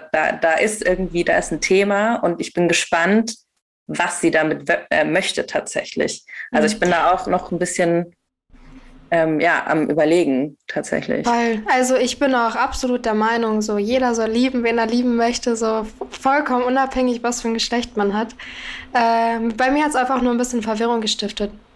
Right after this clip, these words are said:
Speaker 2: weil das halt für mich auch das erste Mal so auf die Bildfläche kam und ich vorher auch, wie gesagt, nie wirklich was davon in, irgendwie in der Richtung mitbekommen hab. Und jetzt so auf dem Album halt immer wieder gehört habe, dass es bei mir einfach lediglich Verwirrung gestiftet hat. Mehr ist es auch nicht.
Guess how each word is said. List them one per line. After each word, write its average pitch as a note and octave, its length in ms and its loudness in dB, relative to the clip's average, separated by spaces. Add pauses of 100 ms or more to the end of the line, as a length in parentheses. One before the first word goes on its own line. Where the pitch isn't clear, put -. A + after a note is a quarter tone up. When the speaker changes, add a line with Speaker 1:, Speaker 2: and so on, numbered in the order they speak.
(120)
Speaker 2:
weil G#3+ 240 0
das A3 220 0
halt A3+ 160 0
für B3 80 2
mich A#3+ 180 2
auch A#3+ 60 -2
das A3 160 -2
erste A#3 320 0
Mal A3 240 2
so A3 100 -2
auf G#3 480 -4 (160)
die A#3+ 60 -2
Bildfläche A3+ 560 0
kam G#3+ 360 0
und G#3 140 0
ich G#3+ 140 -4
vorher A3 400 2
auch, A3 100 -4 (320)
wie B3 100 0
gesagt, A3 360 -2
nie A3+ 180 0
wirklich A3 380 -2
was G#3+ 260 -2 (460)
davon A3+ 300 2
in, A3+ 180 2
irgendwie A#3 400 2
in A3 80 2
der G#3+ 120 2
Richtung A3+ 240 0
mitbekommen A#3+ 520 0
hab. A3+ 240 -2 (540)
Und A#3 180 2
jetzt A3+ 340 -2
so A#3 140 2
auf A3+ 220 0
dem B3 180 0
Album A3+ 400 0
halt A3+ 120 0
immer A#3 220 0
wieder A3+ 220 0
gehört A3+ 480 0
habe, A3 340 0
dass A3 180 -4
es A3 160 -6
bei G#3+ 140 0
mir G#3+ 240 2
einfach G#3+ 460 -4
lediglich A3+ 500 0
Verwirrung G#3+ 400 2
gestiftet G#3+ 540 -4
hat. G#3 160 -4
Mehr G#3 160 0
ist G3+ 160 -6
es G#3+ 160 -4
auch G3 160 0
nicht. G3+ 320 -4